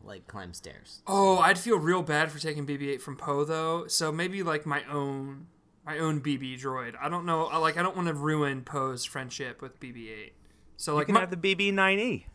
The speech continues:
Speaker 2: No, B B nine E is definitely evil, and I'm
Speaker 1: Black
Speaker 2: not
Speaker 1: and red.
Speaker 2: comfortable with that. But, like, my
Speaker 3: Yeah,
Speaker 2: own
Speaker 3: but it could be,
Speaker 2: B B
Speaker 3: like, a fun
Speaker 2: droid,
Speaker 3: little, like,
Speaker 2: B B ten.
Speaker 3: comedy thing you guys have of, like, "B B nine E, did you poison my coffee?" And B B nine E is like, "Meh,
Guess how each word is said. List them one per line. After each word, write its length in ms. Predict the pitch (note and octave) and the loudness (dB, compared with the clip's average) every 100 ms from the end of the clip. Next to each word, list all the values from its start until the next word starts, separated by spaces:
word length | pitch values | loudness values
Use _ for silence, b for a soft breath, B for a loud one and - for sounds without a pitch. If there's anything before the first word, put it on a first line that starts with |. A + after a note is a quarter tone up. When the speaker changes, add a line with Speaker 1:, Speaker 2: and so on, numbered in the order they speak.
| b b | b b
Speaker 2:
No, 180 | G3 A#3+ | 2 4
B 140 | A3+ B3 | 4 2
B 120 | D#4+ | 2
nine 200 | D#4 C#4 | 2 2
E 100 | C#4 | 2
is 220 | A#3 - | 2 0
definitely 580 | - A3+ A#3 A#3 A3 F#3+ | 2 2 4 2 0 -2
evil, 640 | E3+ F#3 E3+ C#3+ C3 B2+ - | -4 -6 -2 -2 -4 -10 -8
and 500 | D#3+ D3 C#3+ C#3 C#3+ D3 | -2 0 0 -2 -6 -2
I'm 120 | D#3+ | 6
Speaker 1:
Black 120 | E3+ | 6
Speaker 2:
not 60 | E3+ | 6
Speaker 1:
and 80 | D#3+ | 4
red. 80 | E3 D#3 | 6 6
Speaker 2:
comfortable 280 | C#3 D3 B2+ | 4 -2 -6
with 160 | B2+ - | -8 -8
that. 400 | B2+ A#2+ - B B B - | -6 -6 -8 B B B -2
But, 120 | A3+ | 2
like, 140 | A#3+ | 2
my 120 | A#3 C4+ | 2 2
Speaker 3:
Yeah, 60 | |
Speaker 2:
own 60 | C4+ | 2
Speaker 3:
but 80 | A#3 | 2
it 80 | D#3+ | 2
could 80 | |
be, 60 | D#3 | 0
Speaker 2:
B 60 | A3 | 2
B 40 | |
Speaker 3:
like, 160 | G#3 D#3+ | 2 0
a 80 | |
fun 380 | D3+ C#3+ C#3+ C3+ | -4 2 4 6
Speaker 2:
droid, 60 | B2+ | 4
Speaker 3:
little, 320 | B2 A#2+ A2+ | 4 4 4
like, 220 | A2 G#2 | 4 2
Speaker 2:
B 60 | A#3+ | 0
B 40 | |
ten. 140 | - A2 | 0 0
Speaker 3:
comedy 220 | B2+ G2 | 2 -4
thing 160 | G2 F#2 | -6 -8
you 140 | F2+ | -6
guys 320 | F#2 F2 E2+ | -4 -4 -2
have 240 | F#2+ F2+ F2+ | -2 -4 -6
of, 160 | F2+ | -8
like, 320 | F#2+ F#2 G2+ - | -4 -2 -4 -2
"B 140 | C#4 | 0
B 120 | G3 E3+ | 2 4
nine 280 | D#3 D#3 | 4 4
E, 140 | F3+ C#3+ | 2 2
did 180 | D#3 - | 0 -4
you 120 | A4+ | 2
poison 420 | - A3 G#3 F#3 E3+ | 6 10 8 8 4
my 200 | B2+ G#2 | 4 4
coffee?" 680 | - D3 D3 D#3 D3 C#3+ - | 4 4 4 2 2 2 0
And 140 | A2 G#2 | -4 2
B 100 | B2+ | 4
B 100 | A#2 | 6
nine 200 | A#2 A#2+ | 6 4
E 60 | A#2+ | 4
is 120 | A2+ | 4
like, 220 | A#2+ A#2+ - | 4 4 2
"Meh, 300 | E4+ E4+ F4 | 2 6 6